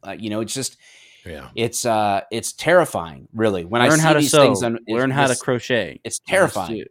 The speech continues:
Speaker 1: And the slippery slope of some of the languages in these, in these constitutional amendments are turning into, like, the, the potential for removal of parents' rights. You know, so if, if my, if my fourteen-year-old daughter gets pregnant and says she wants an abortion,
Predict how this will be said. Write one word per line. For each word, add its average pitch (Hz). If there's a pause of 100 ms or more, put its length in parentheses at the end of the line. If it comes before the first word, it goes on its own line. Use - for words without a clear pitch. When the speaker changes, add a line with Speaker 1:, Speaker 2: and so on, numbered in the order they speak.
(140)
Speaker 1:
And 117
the 113
slippery 170
slope 160
of 110
some 190
of 247
the 143
languages 98
in 95
these, 90 (260)
in 107
these 101
constitutional 123
amendments 104 (500)
are 117
turning 135
into, 120
like, 101 (500)
the, 101
the 110
potential 117
for 110
removal 104
of 92
parents' 98
rights. 110 (320)
You 110
know, 104
so 110
if, -
if 101
my, 104 (160)
if 95
my 110 (840)
fourteen-year-old 110
daughter 113
gets 107
pregnant 117
and 98
says 117
she 113
wants 117
an 110
abortion, 123